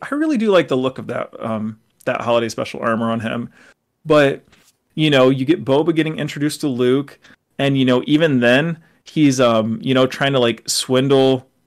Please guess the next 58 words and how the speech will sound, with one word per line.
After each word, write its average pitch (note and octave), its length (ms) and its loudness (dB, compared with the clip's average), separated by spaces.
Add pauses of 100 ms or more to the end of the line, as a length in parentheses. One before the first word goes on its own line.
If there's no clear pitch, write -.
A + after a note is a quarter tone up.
(120)
or, D3 100 2
like, C3+ 160 4
trying C#3+ 220 0
to, C#3 80 2
like, B2+ 240 2
you A#3 60 -4
know, D3 160 2
work, C3+ 440 0
you A3+ 540 -8
know, C#3 160 2
like, D#3+ 240 0
do E3 160 0
his D3+ 160 -2
bounty B2+ 320 -4
hunter, C3+ 220 -2
like, B2+ 180 -2
tricks - 400 -8
on A2+ 160 -2
him. B2+ 100 -2
Like, B2+ 220 0
you D#3 60 0
know, C#3 80 0
he C3 120 -2
tries C3+ 280 0
to C#3 80 -2
befriend C3 440 -2
him C3 200 2
and C3 60 0
all B2+ 120 4
this C3 160 0
stuff. B2 420 0 (600)
And F3+ 180 2
then E3 240 -2 (320)
this A3 220 2
is D#4 100 4
where B3+ 160 4
it D#3+ 60 0
gets G#2+ 200 -2
really B2 300 2
wild. - 480 -8 (320)
So, D#3+ 400 4 (880)
you E3+ 100 -4
know, E3 120 2
you D3+ 180 2
have, D#3+ 340 2
um, A#2 440 0 (140)
the D#3 80 0
Imperials G3 640 2
released, D3 400 0
like, C#3 200 0
this, C3+ 180 -4
like, B2 300 -2
sleeping C#3 420 -4
virus B2 380 2
on B2 160 -4
the A#2 80 -4
city, A#2+ 340 -4
basically, C#3 580 -2